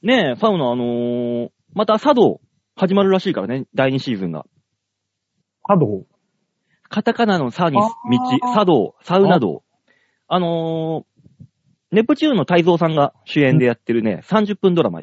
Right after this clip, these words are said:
Speaker 1: 深夜の。
Speaker 2: へー。
Speaker 1: あの、孤独のグルメとか同じ枠で、ああいうの。
Speaker 2: あー、はいはいはい。
Speaker 1: あの種類。
Speaker 2: つい見ちゃうやつね。
Speaker 1: そうそうそうそう。あれで茶道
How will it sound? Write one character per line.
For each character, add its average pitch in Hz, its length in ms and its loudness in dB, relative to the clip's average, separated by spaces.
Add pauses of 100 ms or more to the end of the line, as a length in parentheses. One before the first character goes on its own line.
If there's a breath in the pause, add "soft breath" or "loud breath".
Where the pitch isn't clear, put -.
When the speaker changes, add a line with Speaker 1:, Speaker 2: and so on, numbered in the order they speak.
Speaker 1:
深 147 220 -4
夜 92 100 -2
の。 71 140 -18 (260)
Speaker 2:
へ 120 60 -4
ー。 131 920 2
Speaker 1:
あ - 20 0
の、 151 80 -2
孤 220 100 0
独 277 220 2
の 277 100 2
グ 262 120 0
ル 240 60 2
メ 143 120 2
と 107 80 -8
か 110 100 -4
同 139 180 0
じ 135 60 -4
枠 127 200 -2
で、 73 160 -8 (120)
あ 98 80 -4
あ 92 80 -4
い 90 40 -6
う 85 80 -8
の。 71 100 -16 (380)
Speaker 2:
あ 226 520 0
ー、 208 40 -2
は 220 60 2
い 208 60 2
は 190 120 4
い - 20 4
は 175 160 2
い。 - 20 4
Speaker 1:
あ 214 60 6
の 262 100 4
種 240 220 0
類。 - 80 -6 (400)
Speaker 2:
つ 254 160 0
い 175 80 2
見 170 120 4
ち 165 100 2
ゃ 117 40 0
う 107 40 -6
や 104 100 -10
つ - 120 -12
ね。 113 180 -12 (440)
Speaker 1:
そ 180 80 2
う 160 40 2
そ 165 120 0
う 143 60 0
そ 127 100 -2
う 110 60 -4
そ 98 100 -8
う。 - 100 -12
あ 165 80 0
れ 175 80 0
で 180 80 2
茶 208 160 0
道 123 280 0